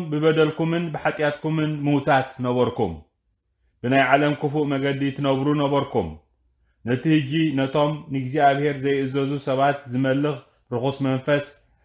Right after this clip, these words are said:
ዓለቓ ገዛእቲ ኣየር ትእዘዙ ነበርኩም። ቀደም ንሕና እውን ኩልና ከምኦም ትምኒት ስጋና እናፈጸምና ከም ድሌትናን ሓሳብናን ንገብር ነበርና። ብባህርያትና ከምቶም ካልኦት ቁጣዓ ኣምላኽ ዝግብኣና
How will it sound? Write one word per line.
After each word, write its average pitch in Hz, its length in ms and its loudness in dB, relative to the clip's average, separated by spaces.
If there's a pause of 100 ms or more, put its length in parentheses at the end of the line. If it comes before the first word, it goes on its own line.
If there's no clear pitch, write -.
(200)
ዓለቓ 139 220 2 (140)
ገዛእቲ 131 520 0
ኣየር 131 380 0
ትእዘዙ 123 480 -2 (120)
ነበርኩም። 117 500 0 (720)
ቀደም 143 360 2 (480)
ንሕና 139 200 0
እውን 147 220 4
ኩልና 147 340 0 (160)
ከምኦም 143 440 -2 (420)
ትምኒት 139 300 2
ስጋና 139 360 2 (100)
እናፈጸምና 135 680 -2 (460)
ከም 147 200 0
ድሌትናን 135 520 0 (160)
ሓሳብናን 127 580 0 (180)
ንገብር 123 420 0
ነበርና። 135 380 0 (680)
ብባህርያትና 143 640 2 (100)
ከምቶም 131 360 -2
ካልኦት 127 440 0 (240)
ቁጣዓ 127 340 -2 (100)
ኣምላኽ 123 440 2
ዝግብኣና 113 580 -2